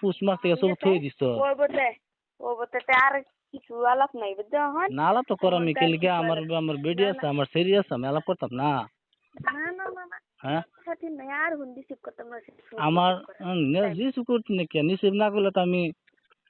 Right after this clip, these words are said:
Speaker 1: আমি ব্যস্ত করাম না, রিসিভ না করলে আমি হেনে হেনে মাইরা তোর খবর লইতাম না।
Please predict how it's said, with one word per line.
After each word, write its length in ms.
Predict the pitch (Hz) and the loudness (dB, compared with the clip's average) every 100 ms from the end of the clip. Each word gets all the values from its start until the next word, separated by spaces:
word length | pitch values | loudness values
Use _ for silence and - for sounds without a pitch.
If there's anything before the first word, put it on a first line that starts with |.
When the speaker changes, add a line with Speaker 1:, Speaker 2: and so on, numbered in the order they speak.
| _ _ | _ _
Speaker 1:
আমি 240 | 160 156 156 | -2 0 2
ব্যস্ত 280 | 185 170 | 2 2
করাম 260 | 156 143 147 | -2 0 0
না, 140 | 156 | 2
রিসিভ 240 | 165 165 147 | 0 -2 -2
না 140 | 151 | 0
করলে 140 | 156 147 | 2 2
আমি 120 | 147 | 2
হেনে 180 | 160 147 | 2 2
হেনে 140 | 139 | 2
মাইরা 260 | 151 156 147 | 2 2 0
তোর 160 | 139 | -4
খবর 260 | - 143 151 | -6 -4 -2
লইতাম 280 | 170 156 | -2 -2
না। 60 | 127 | -6